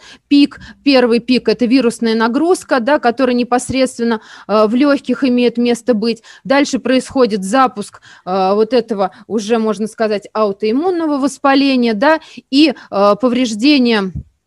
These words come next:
непосредственное, э, вирусом эндотелия, гипоксия,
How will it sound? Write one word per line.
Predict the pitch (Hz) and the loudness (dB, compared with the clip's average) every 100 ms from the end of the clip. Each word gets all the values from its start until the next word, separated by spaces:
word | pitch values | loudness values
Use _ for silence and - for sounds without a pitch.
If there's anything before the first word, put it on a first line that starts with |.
| _ _ _ _ 240 | _ _ _ _ -4
непосредственное, | 269 254 262 269 269 - 233 226 214 - 247 - | -2 -2 -2 -2 -2 -2 -2 0 -2 -4 -14 -6
э, | 196 196 | -2 0
вирусом | 202 262 262 - 220 208 | 2 2 2 0 -2 -2
эндотелия, | 185 214 - 320 330 277 | -2 -2 -2 -2 0 0
гипоксия, | 202 196 208 202 - 302 320 294 | -2 -2 -2 -2 -4 0 2 2